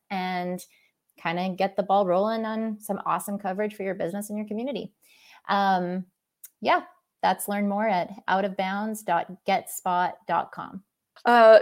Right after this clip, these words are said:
Speaker 2: Natalie, do you wanna introduce yourself a little bit? Like, the A B Cs, who's whos and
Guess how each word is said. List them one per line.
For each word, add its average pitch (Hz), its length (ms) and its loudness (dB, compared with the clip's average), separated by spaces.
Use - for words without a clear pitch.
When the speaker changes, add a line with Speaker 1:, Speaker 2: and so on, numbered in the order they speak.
Speaker 2:
Natalie, 202 440 8
do 208 140 -4
you 226 100 -2
wanna 180 240 0
introduce 185 640 -4
yourself 208 360 -2
a 214 40 -4
little 226 260 0
bit? 247 500 2
Like, - 280 -2
the 180 360 4
A 180 220 2
B 180 200 0
Cs, 185 840 -2
who's 196 200 0
whos 190 440 2
and 175 220 -6